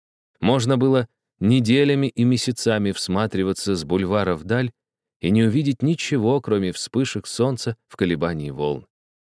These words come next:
Изредка на горизонте появлялась эскадра причудливых парусных кораблей. Они надменно плыли под белыми тугими парусами, но, приблизившись, превращались в грозные снеговые горы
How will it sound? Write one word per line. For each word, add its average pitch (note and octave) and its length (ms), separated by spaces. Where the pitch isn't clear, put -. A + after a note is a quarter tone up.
Изредка E3+ 560
на D#3+ 100
горизонте D3 580
появлялась C3+ 720
эскадра C3 640
причудливых A#2 800
парусных A2+ 560
кораблей. F#2+ 680
Они A#2+ 260
надменно C3 600
плыли A2+ 400
под G2+ 220
белыми G#2+ 520
тугими G2 380
парусами, A2 840
но, G2+ 240
приблизившись, A2 800
превращались G2+ 720
в D#2+ 120
грозные G#2 580
снеговые G2 480
горы A#2+ 420